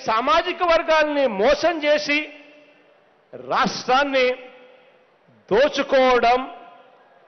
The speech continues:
పంచుకోవడం, తినుకునే డీపీటీ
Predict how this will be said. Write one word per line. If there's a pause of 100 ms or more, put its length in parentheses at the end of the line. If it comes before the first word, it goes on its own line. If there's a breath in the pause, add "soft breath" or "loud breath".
(180)
పంచుకోవడం, (1120)
తినుకునే (880)
డీపీటీ